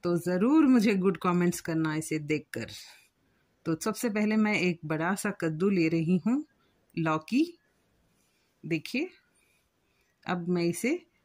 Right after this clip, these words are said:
इस तरह से, मैं ग्रेटेड बारीक से नहीं करना है, आप मोटे स-, दंदानों से करना है। तो चलिए, हम इसके थ्री पीसेस कर लेते हैं और इसे अच्छे से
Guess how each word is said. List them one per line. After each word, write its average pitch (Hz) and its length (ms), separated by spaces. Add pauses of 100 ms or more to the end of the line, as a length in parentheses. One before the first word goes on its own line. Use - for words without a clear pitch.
(120)
इस - 180
तरह 165 220
से, 156 180
मैं 175 260
ग्रेटेड 175 420
बारीक 175 420 (220)
से 233 220
नहीं 196 280
करना 165 340
है, 240 220 (380)
आप 196 220
मोटे 196 360
स-, - 140 (1160)
दंदानों 180 500
से 190 140
करना 160 340
है। 233 220 (260)
तो 180 140
चलिए, 185 300
हम 214 200
इसके 208 220
थ्री 190 260
पीसेस 175 360
कर 170 140
लेते 175 260
हैं 214 100
और 185 180
इसे 240 220
अच्छे 180 280
से 285 200